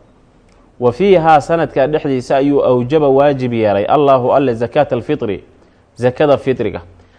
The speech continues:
raxmatan, naxariis, bilfuqaraa'i, dadka baahan loo naxariisanayo, iyo walmasaakiini, dadka masaakiinta, iyo waducafaa'i, dadka taa-, dadka taagta daran ee ducafada ah, iyo wasaddan, awdid la awdayo,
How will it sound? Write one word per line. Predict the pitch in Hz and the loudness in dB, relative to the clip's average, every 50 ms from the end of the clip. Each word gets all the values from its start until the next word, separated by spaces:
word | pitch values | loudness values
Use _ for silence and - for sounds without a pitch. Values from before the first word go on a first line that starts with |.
| _ _ - | _ _ 2
raxmatan, | 165 185 - 156 151 147 143 - 165 165 147 | 4 4 4 4 2 0 0 2 0 0 0
naxariis, | 135 113 - 120 110 117 117 123 127 123 - - - - _ _ _ _ _ _ _ _ - | -2 -4 -2 -2 -2 0 -2 -2 -4 -6 -10 -20 -20 -20 _ _ _ _ _ _ _ _ -4
bilfuqaraa'i, | 135 156 170 165 139 - - 135 - - 127 127 123 131 143 147 90 117 127 117 | 0 0 2 2 0 -2 -4 -6 -2 0 2 2 4 4 4 4 2 0 -2 -2
dadka | 120 143 139 - - 127 117 | -2 -2 -2 -2 -2 -4 -4
baahan | 110 107 113 110 110 110 117 131 131 127 | 0 0 2 2 0 0 -2 -4 -2 0
loo | 131 131 135 | 0 0 0
naxariisanayo, | 127 117 107 - 110 110 107 104 - 135 127 120 107 117 131 131 | -2 -4 -6 -6 -6 -6 -6 -6 -4 -4 -4 -4 -2 -4 -4 -4
iyo | - 110 117 110 113 | -4 -4 -4 -4 -2
walmasaakiini, | 123 131 131 123 120 110 - - 110 104 113 - 131 127 123 113 | -2 -2 -2 -2 -4 -6 -4 -2 -4 -4 -4 -6 -8 -6 -6 -6
dadka | 107 127 127 - - 110 | -4 -6 -6 -6 -6 -6
masaakiinta, | 104 104 - - 107 101 101 - 127 131 127 - 120 117 85 | -6 -6 -6 -6 -6 -6 -6 -6 -6 -6 -6 -4 -4 -4 -4
iyo | 73 113 113 113 | -2 -4 -2 -2
waducafaa'i, | 123 139 135 120 120 90 98 113 - - 131 120 110 117 | 0 -2 -2 -2 -2 -2 -2 -2 -2 0 0 0 0 0
dadka | 120 135 127 - 123 104 | -2 -2 -2 -2 -4 -4
taa-, | - 123 123 127 123 | -2 0 0 0 0
dadka | - 123 135 - - 110 | -2 -2 -4 -4 -4 -4
taagta | - 131 135 127 - 107 | -2 -2 -2 -2 -4 -6
daran | 95 110 104 107 110 - - - _ _ _ _ _ _ _ - | -4 -2 -2 -2 -4 -6 -12 -20 _ _ _ _ _ _ _ -4
ee | 123 117 | -4 -2
ducafada | 117 120 117 117 113 - 139 135 117 | 0 0 0 0 2 2 2 2 2
ah, | 87 101 - - - - - _ _ _ _ _ _ _ | 0 -4 -10 -20 -20 -20 -20 _ _ _ _ _ _ _
iyo | - 143 156 151 | 0 2 4 4
wasaddan, | 151 147 151 143 - - 185 190 156 135 131 127 131 160 160 160 160 147 - - | 4 4 4 2 2 2 0 0 0 -2 -6 -2 0 2 2 2 0 -4 -4 -2
awdid | - 147 156 156 156 160 160 156 190 196 165 - - | 2 4 4 6 6 4 4 2 2 0 -2 -2 -2
la | 135 139 - - | -2 -2 0 2
awdayo, | - 151 170 180 165 147 131 113 101 95 95 98 | 2 4 4 4 4 4 2 2 2 -2 -4 -4